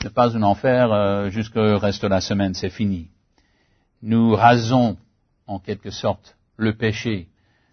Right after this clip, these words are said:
nous l'extirpons de la vie, mais les manifestations pourront facilement continuer à réapparaître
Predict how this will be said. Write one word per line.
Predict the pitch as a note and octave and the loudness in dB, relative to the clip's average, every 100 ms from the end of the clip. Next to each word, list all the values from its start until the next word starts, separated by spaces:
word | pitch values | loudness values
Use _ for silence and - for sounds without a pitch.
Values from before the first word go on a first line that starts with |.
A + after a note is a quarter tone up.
| - | -8
nous | G#2 | -2
l'extirpons | A2 A#2+ - - C#3+ - - C3+ G2+ E2+ - | 0 0 -2 2 4 4 4 6 4 0 -16
de | G2 G#2+ | -4 0
la | G2+ G2+ | 4 4
vie, | G2+ A2+ E2+ _ _ _ _ _ _ A2 | 4 0 -2 _ _ _ _ _ _ -10
mais | B2+ E3 F3+ | -4 -2 0
les | D#3+ B2 | 0 0
manifestations | B2+ E3+ E3 - C3 - A#2 A2 - C3+ C#3+ C#3+ | 0 -4 -4 -6 -6 -4 -4 -4 -6 -4 -2 -4
pourront | - A2+ G#2 | -6 -6 -6
facilement | F#2+ G3+ - D3 B2 A#2 | -4 -4 -2 0 2 2
continuer | - C3+ A#2 - B2+ C3 D3 A2 A2 - | 2 0 2 0 2 4 4 4 2 0
à | A2 | -4
réapparaître | G2+ A2+ G2+ F#2+ F2+ G2 G#2 - | -2 0 0 -2 -2 -2 -4 -10